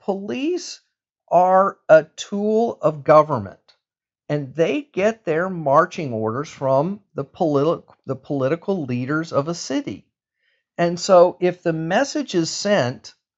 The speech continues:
"Get rid of those kids on the corner," the police, it, the, the race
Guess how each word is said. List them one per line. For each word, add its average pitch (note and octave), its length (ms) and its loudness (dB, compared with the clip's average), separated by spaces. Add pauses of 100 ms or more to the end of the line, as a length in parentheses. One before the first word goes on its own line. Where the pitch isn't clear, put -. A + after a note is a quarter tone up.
(680)
"Get F3 320 4
rid E3+ 240 -2
of E3+ 100 -2
those D3 280 0
kids F3 420 -4
on C#3+ 180 -2
the B2+ 80 -8
corner," G3 720 -2 (960)
the F#3 100 -2
police, G#3+ 640 -6 (120)
it, E3+ 140 -12
the, G3 120 -4
the F3+ 120 -8
race G#3 420 -4